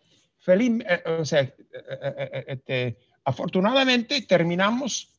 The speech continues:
por ejemplo, un estudio con el iteso sobre la impunidad en México. Publicamos un libro, que es un libro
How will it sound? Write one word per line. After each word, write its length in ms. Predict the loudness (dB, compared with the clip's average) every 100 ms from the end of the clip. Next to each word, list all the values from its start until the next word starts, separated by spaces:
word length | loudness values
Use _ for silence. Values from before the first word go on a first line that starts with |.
| _
por 140 | -2
ejemplo, 500 | 2 0 0 0 -2 -4 _
un 180 | 0 0
estudio 520 | 0 -2 0 -2 -2
con 180 | -4 -2
el 120 | -4
iteso 640 | -4 -2 -2 0 -2 -4 _ _ _ _ _ -4
sobre 280 | 0 2
la 140 | 2 2
impunidad 560 | 0 0 2 4 4
en 120 | 4 4
México. 720 | 2 2 -4 -2 0 0 -2 _ -4
Publicamos 520 | -2 2 2 2 0
un 180 | -4 -2
libro, 260 | -2 -2 -4
que 100 | -4
es 60 |
un 160 | -4 -2
libro 380 | -2 -2 -4